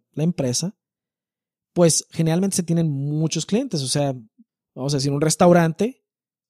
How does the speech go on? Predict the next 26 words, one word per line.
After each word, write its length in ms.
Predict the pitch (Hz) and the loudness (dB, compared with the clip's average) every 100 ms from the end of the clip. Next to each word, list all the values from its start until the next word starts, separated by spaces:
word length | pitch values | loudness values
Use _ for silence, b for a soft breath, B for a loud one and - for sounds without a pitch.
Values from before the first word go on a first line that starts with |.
| _ | _
lo 120 | 139 | -4
tendrían 300 | 156 147 165 | -2 0 0
que 160 | 180 180 | 0 2
correr 320 | 175 165 165 | 4 4 2
todos 600 | - 165 160 185 208 202 | 0 2 4 4 4 2
los, 420 | 175 147 - - - _ | 2 0 -4 -12 -20 _
toda 200 | - 170 | 2 4
la 120 | 180 | 4
ciudad 460 | 165 175 160 147 180 | 4 4 6 4 2
en 60 | 175 | 2
donde 140 | 139 | -2
está 140 | 127 | -4
el 60 | 147 | -4
restaurante 480 | 156 147 135 135 156 | -4 -4 -4 -6 -6
para 180 | 139 123 | -6 -6
que 300 | 120 113 - _ _ _ - | -6 -8 -10 _ _ _ -6
no 120 | 147 | -4
funcione, 580 | 156 147 - 277 311 175 | -2 -2 0 0 0 -2
pero 340 | 147 131 117 _ _ | -2 -2 -4 _ _
si 100 | - | -2
a 40 | 160 | 0
un 60 | |
cliente 300 | 175 196 185 | 2 0 0
no 80 | 170 | 2
le 80 | 170 | 4
gusta 680 | 151 160 - 165 151 127 | 6 4 4 0 0 -2